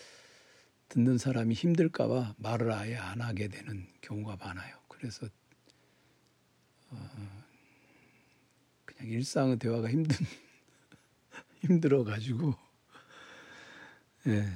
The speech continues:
예, 좀 그렇습니다. 그래서 뭐, 안 하면 말지 뭐, 그냥 여기서 얘기하면 되지 뭐, 이런 생각하고 <laughs> 역사주-,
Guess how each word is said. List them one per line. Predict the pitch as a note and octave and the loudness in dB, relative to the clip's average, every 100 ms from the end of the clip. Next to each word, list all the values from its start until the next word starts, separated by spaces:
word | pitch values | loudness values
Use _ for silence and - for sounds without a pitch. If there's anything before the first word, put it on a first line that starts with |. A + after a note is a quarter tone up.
| - - _ - | -8 -20 _ -2
예, | D3+ A2+ C#3 _ - - D#4+ C#5 _ _ _ _ _ | 0 0 -4 _ -8 0 0 -2 _ _ _ _ _
좀 | - A2+ | -10 -8
그렇습니다. | - G#2+ - G#2 F#2 F2 - _ - - _ - - | -6 -8 -6 -8 -8 -12 -20 _ -14 -14 _ -20 -14
그래서 | G#2 F3 C#3 A3 - | -10 -8 -8 -10 -12
뭐, | D3+ | -14
안 | D3 C3+ C3 | -12 -8 -4
하면 | D3+ D3+ | 0 2
말지 | C3+ B2+ B2 D3+ | 2 0 0 2
뭐, | C#3 C3+ - | 2 0 -4
그냥 | D#3 C3 A#2 | -2 0 2
여기서 | A#2+ B2 A#2 | 2 2 2
얘기하면 | A2 A2 A#2+ A2+ | 2 2 -2 -2
되지 | A2+ - - | -4 -10 -10
뭐, | C3+ | -8
이런 | D3 B2+ B2+ | -4 -2 0
생각하고 | A#2+ C#3 A#2+ A#2+ B2 B2+ _ _ _ _ | 0 0 0 0 -2 -4 _ _ _ _
<laughs> | - - - - - | -20 -20 -20 -18 -16
역사주-, | - - - - | -12 -12 -12 -12